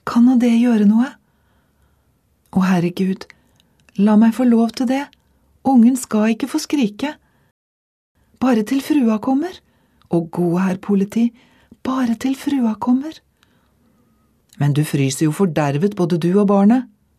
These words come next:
Han så på de usle klærne hennes. «Her er det alltid likere her enn ute på åpne gata, ser dere. Å, herr politi, bare til frua kommer.»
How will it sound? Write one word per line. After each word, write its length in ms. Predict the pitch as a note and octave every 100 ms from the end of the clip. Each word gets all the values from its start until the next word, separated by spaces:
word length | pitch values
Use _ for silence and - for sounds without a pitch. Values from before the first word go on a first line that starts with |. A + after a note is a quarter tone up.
| _ _ D#3+
Han 100 | D3+
så 280 | - C#3+ C3
på 140 | D3
de 80 | D#3 E3+
usle 260 | - B2+
klærne 380 | C3+ C#3 B2+ B2+
hennes. 320 | C3 C3+ - - _ _ _ _ _ _ _ _ _ _ _ _ _ _ _ _ _ -
«Her 160 | G#3
er 140 | G3 F#3+
det 60 | -
alltid 380 | G#3 G#3 B3 B3
likere 460 | B3 - A3 A3+
her 240 | G#3+ G#3+ A#3+
enn 100 | C4+
ute 240 | A#3+ G#3
på 80 | A#3 B3+
åpne 240 | A#3+ G#3+ A3+
gata, 320 | C4 G#3+ D4
ser 240 | D4+ D4+ C#4+
dere. 220 | C#4+ B3+ _ _ _ _ _ _ _ _ _ -
Å, 60 | F#3+ F3+
herr 180 | F3 E3
politi, 540 | F3+ E3+ D#3+ G#3 G#3 G#3 - -
bare 320 | A3+ G#3 G#3+
til 160 | B3
frua 300 | B3 B3 G#3+ G#3
kommer.» 380 | B3+ C#4+ D#4